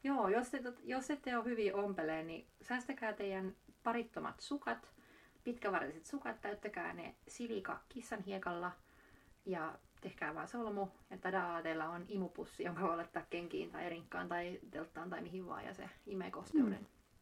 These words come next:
Speaker 1: Niitä voi myös ommella, jos on koneet tai mahdollisuus muuten sitten tehdä sellaisia. Miksei vaikka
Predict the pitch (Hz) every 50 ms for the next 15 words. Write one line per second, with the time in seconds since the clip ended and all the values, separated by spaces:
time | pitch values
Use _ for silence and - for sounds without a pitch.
0 | - - - - - - - - - 190 196 185 185 175 175 170 - 165 165 165
1 | 160 160 156 160 170 - - - - 180 - - 190 185 180 - - - - -
2 | - - - - 202 185 180 185 185 - - 175 185 196 196 190 - - - 202
3 | 196 202 208 202 202 202 196 185 185 190 190 190 190 - 202 196 - - - -
4 | 208 196 190 190 185 185 196 185 196 - - - 208 202 - - - - - -
5 | - - - - - - - - 196 196 185 - 202 214 208 202 - - - 196
6 | - - - - - - _ - 262 247 - - 214 214 220 220 - 233 226